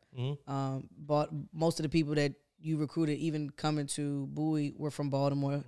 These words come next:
Speaker 1: Mm-hmm.
Speaker 2: um, whether it's city or whether it's county. In the city of Baltimore itself, being that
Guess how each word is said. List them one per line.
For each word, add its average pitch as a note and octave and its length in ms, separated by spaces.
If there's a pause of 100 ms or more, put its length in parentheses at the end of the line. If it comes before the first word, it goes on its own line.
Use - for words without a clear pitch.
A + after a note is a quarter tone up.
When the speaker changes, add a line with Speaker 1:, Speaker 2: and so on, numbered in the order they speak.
(380)
Speaker 1:
Mm-hmm. B2 60
Speaker 2:
um, C3+ 180
whether C3+ 180
it's C3 80
city D3+ 300
or C#3+ 100
whether C#3 200
it's C3+ 120
county. C#3 400 (800)
In F3+ 160
the E3+ 100
city F#3 520
of D#3+ 480 (520)
Baltimore E3 420
itself, C#3+ 640 (680)
being F3 260
that E3 140